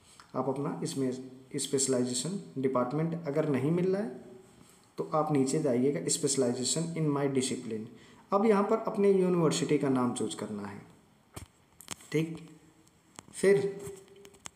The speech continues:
यूनिवर्सिटी का नाम यहाँ पर choose करने के उपरांत यहाँ पर course select करना है correspondence में, Full time है या part time है, तो इसमें आप full time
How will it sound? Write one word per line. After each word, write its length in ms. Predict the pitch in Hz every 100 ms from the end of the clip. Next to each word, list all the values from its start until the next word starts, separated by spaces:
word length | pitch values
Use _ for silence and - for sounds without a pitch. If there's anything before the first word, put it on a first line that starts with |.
| _ _ _ _ _ _ - - - _ _ -
यूनिवर्सिटी 680 | 156 160 165 165 165 175
का 100 | 190 175
नाम 340 | 151 175 170
यहाँ 140 | 160
पर 120 | 156 151
choose 220 | 160 160
करने 220 | 156 151
के 100 | 156
उपरांत 440 | 156 135 143 156 151
यहाँ 180 | 123 110
पर 320 | 131 196 - - - - _ _ _ _ _ -
course 260 | 151 165 165 - -
select 400 | - 139 139 -
करना 240 | 143 135 147
है 60 |
correspondence 800 | 165 135 131 - 113 107 104 - -
में, 80 | - - - - _ _ -
Full 240 | 151 156
time 240 | 165 170 165
है 100 | 196
या 60 | -
part 240 | 117 107 104
time 160 | 104
है, 220 | 104 - - - - - - _ -
तो 80 |
इसमें 220 | 135 151 160
आप 220 | 147 -
full 160 | 131 123
time 160 | 117